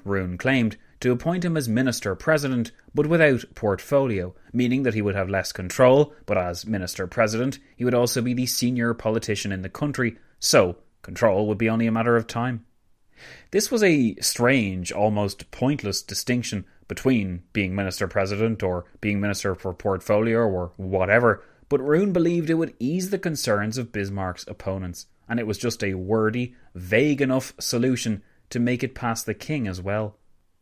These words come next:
Roon said, "I am therefore pretending that I have your consent in advising your appointment, for the present, to the presidency without a portfolio,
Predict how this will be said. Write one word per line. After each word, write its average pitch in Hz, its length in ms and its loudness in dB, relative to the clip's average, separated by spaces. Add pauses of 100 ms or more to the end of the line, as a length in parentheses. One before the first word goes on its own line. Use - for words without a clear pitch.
(140)
Roon 110 260 0
said, 110 380 4 (680)
"I 151 120 -4
am 240 140 0
therefore 214 380 4
pretending 143 580 0
that 123 100 2
I 151 80 4
have 190 160 -2
your 170 100 2
consent 127 500 0
in 131 100 0
advising 131 520 2
your 135 160 2
appointment, 107 560 -6 (100)
for 95 200 -6
the 90 80 -10
present, 127 400 2 (240)
to 123 60 -10
the 131 100 -6
presidency 170 680 0
without 165 360 2
a 175 60 0
portfolio, 101 680 0